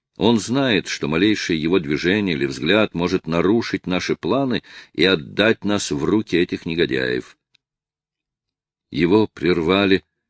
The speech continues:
внезапная вспышка — и ружейный выстрел. Над костром, у которого сидел магиканин, взвелись огненные искры. Когда Хейвард взглянул во второй раз, то увидел, что Чингачгук исчез.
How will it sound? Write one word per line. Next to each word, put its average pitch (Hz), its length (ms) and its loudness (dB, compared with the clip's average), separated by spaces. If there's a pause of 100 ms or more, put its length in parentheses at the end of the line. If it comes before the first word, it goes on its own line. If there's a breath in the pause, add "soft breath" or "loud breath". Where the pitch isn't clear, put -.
(200)
внезапная 80 640 -2
вспышка — - 640 2 (420)
и 76 100 0
ружейный 69 520 -4
выстрел. - 480 -14 (400 loud breath)
Над 104 180 2
костром, 117 540 4
у 107 40 4
которого 104 380 4
сидел 98 360 4
магиканин, 104 760 2 (280)
взвелись 107 680 4
огненные 98 600 2
искры. - 320 -8 (960)
Когда 67 320 -2
Хейвард 85 580 0
взглянул 73 540 -4
во 64 120 -6
второй 85 380 0
раз, 123 300 -4 (840)
то 87 160 6
увидел, 123 400 4
что 98 260 2
Чингачгук 82 880 -2
исчез. - 580 -6